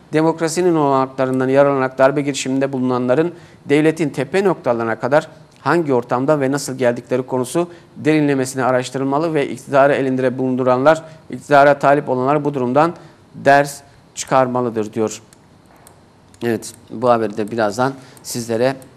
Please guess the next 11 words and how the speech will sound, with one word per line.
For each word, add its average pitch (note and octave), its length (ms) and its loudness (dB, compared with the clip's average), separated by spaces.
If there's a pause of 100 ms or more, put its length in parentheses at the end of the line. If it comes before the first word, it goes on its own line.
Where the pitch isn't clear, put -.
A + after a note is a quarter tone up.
(120)
aktaracağız. A2+ 640 -4 (500)
Demokrasi D3+ 520 2
nöbetinin C#3+ 460 0
sürdüğüne C3+ 560 -2
dair B2 240 4
Cumhuriyet A#2 440 -6
Meydanı'nda A2+ 440 -4
sevgili A2+ 340 -6
izleyicilerimiz, A2+ 680 -4 (320)
demokrasi C3 520 -2
nöbetinin B2 580 -4